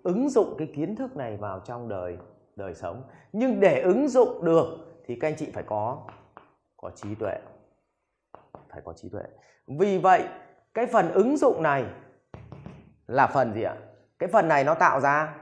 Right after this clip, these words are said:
quả. Đấy, trong đạo Phật thì anh này gọi là quả, anh này gọi là nhân. Và trong quá trình lao động,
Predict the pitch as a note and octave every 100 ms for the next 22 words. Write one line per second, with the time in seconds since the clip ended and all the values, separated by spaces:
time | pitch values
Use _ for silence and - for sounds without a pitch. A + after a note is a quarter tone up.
0 | - _ _ A2+ - - - - G#2+ B2+
1 | C#3+ D#3 E3 - - F#3+ F3+ E3 - -
2 | B2 - - B2 A#2+ C#3+ B2 G#2+ G#2+ G2
3 | G2 G#2 G#2+ - - _ _ _ _ -
4 | G#2 G#2 C#3+ E3 - - - - D#3+ D3+
5 | C3+ A#2+ A2 A#2 A#2 B2 - - _ _
6 | _ _ _ _ C3 D#3 F#3 F3+ E3+ -
7 | - _ _ _ _ _ _ _ - D3
8 | C#3+ A3 A3+ G3 G#3 A3+ F3 D#3+ F#3+ G3
9 | G3 F#3+ E3 - -